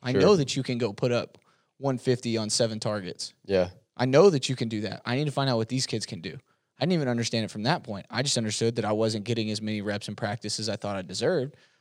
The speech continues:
Speaker 1: So I walked in the locker room. I was like, "I'm calling coaches. I'm
Speaker 2: Yeah.
Speaker 1: f-, I'm, I'm reaching out. I'm calling Texas State. I'm calling, you know, A and M Commerce. I'm calling
Speaker 2: Sure.
Speaker 1: somebody. I'm going somewhere."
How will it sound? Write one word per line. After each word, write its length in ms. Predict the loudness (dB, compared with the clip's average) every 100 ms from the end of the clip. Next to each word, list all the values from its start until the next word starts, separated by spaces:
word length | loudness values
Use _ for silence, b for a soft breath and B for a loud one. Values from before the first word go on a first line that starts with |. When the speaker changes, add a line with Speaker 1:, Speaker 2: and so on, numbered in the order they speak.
| b
Speaker 1:
So 140 | 0 4
I 60 |
walked 300 | 6 6 2
in 60 | 0
the 60 | 0
locker 320 | 0 -2 -4
room. 100 | -2
I 80 | -2
was 100 | -2
like, 280 | -2 -4 -8
"I'm 100 | -4
calling 240 | -4 -2
coaches. 460 | -4 -4 -6 -14 -18 _ _ _ -8
I'm 120 | -2
Speaker 2:
Yeah. 60 | 2 0
Speaker 1:
f-, 60 | 0
I'm, 200 | -2 0
I'm 200 | 0 0
reaching 280 | 0 0 2
out. 260 | 0 -2 _ b b b -8
I'm 120 | -8
calling 380 | -4 -4 -4 -6
Texas 340 | -6 -6 -4
State. 380 | 2 4 2 -2 -6
I'm 160 | -6 -4
calling, 460 | -4 -4 -6 -10 -18 _ _ _ _ _ _ _ _ _ _ -8
you 100 | -4
know, 140 | -4 -4
A 60 |
and 100 | -4
M 80 | -6
Commerce. 520 | -2 0 2 0 0
I'm 140 | 0 -2
calling 280 | -4 -6 -2
Speaker 2:
Sure. 160 | 4
Speaker 1:
somebody. 220 | 4 4 -2
I'm 140 | 0
going 220 | 2 2
somewhere." 560 | 2 2 2 0 -4